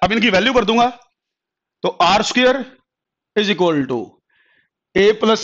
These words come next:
B cos theta का होल स्क्वायर प्लस B sin theta का होल स्क्वायर। दिखाई दे रहा है भाई? तो यहां से आर स्क्वायर is equal to ए स्क्वायर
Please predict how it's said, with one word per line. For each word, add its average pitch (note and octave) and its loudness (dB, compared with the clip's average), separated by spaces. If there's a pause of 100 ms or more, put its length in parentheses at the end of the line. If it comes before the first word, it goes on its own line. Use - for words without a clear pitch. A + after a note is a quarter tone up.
(100)
B A3 0 (160)
cos G3 0
theta A3+ 0
का B3 2
होल G#3+ 2
स्क्वायर A#3 -2 (1160)
प्लस G#3+ 0 (1200)
B E3+ -2 (160)
sin F#3 -2
theta F3+ 0
का F#3 2
होल C#3 -2
स्क्वायर। A#2+ -14 (2250)
दिखाई F#3 0
दे A#3 2
रहा B3+ 4
है A#3+ 2
भाई? B3 2 (400)
तो G3 -4
यहां F#3 2
से F3 0
आर F#3+ 0
स्क्वायर B3 -2 (920)
is G3+ -2
equal G3+ 0
to F#3 0
ए G3 2
स्क्वायर A#3+ 0